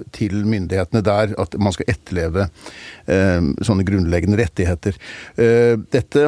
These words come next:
har ikke Trump signalisert tydelig om han vil undertegne, eller om han vil legge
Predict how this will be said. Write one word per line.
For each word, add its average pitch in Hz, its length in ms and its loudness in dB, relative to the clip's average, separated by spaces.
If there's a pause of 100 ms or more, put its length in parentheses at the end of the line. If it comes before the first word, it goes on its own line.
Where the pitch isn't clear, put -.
har 117 240 2
ikke 123 240 -2
Trump 113 260 0
signalisert 110 540 0
tydelig 101 400 0 (160)
om 107 160 0
han 107 140 -2
vil 101 240 -2
undertegne, 101 420 -2
eller 156 160 2
om 151 80 0
han 151 80 2
vil 151 80 0
legge 104 160 0